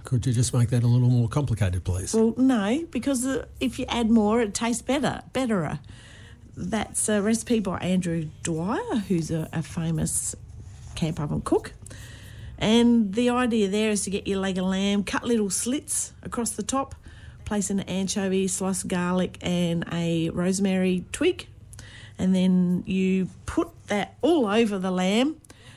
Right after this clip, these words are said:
Speaker 2: Then in your camp oven or your, uh, cast iron pot or spun steel pot, whatever one you've got,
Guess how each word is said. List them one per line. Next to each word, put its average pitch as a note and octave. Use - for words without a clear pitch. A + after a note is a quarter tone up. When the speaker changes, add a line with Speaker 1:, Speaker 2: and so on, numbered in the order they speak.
Speaker 2:
Then G#3
in A3
your G3+
camp G#3
oven G3+
or E3+
your, D#3+
uh, E3+
cast F3
iron E3
pot G#3+
or D3+
spun D#3+
steel A#3
pot, A3
whatever F#3
one F3
you've E3
got, B3